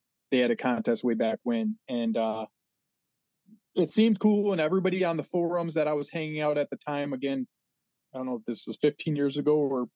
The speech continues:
or, or more, but at the time, everyone was like, "Oh, this is sweet. I'm gonna submit my fan fiction character." We all had our little,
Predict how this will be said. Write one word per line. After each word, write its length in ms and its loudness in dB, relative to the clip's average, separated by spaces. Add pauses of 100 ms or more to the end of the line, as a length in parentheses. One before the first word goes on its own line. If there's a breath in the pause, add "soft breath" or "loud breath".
(400)
or, 160 2
or 340 0
more, 340 2
but 340 0 (1400)
at 160 0
the 80 0
time, 380 -2
everyone 420 -2
was 160 -4
like, 280 -2 (140)
"Oh, 160 -2
this 280 -6
is 120 -6
sweet. 300 2
I'm 140 -4
gonna 160 -2
submit 440 -6
my 140 -4
fan 360 0
fiction 340 -2
character." 400 -2
We 160 0
all 160 2
had 160 -2
our 120 -2
little, 280 -4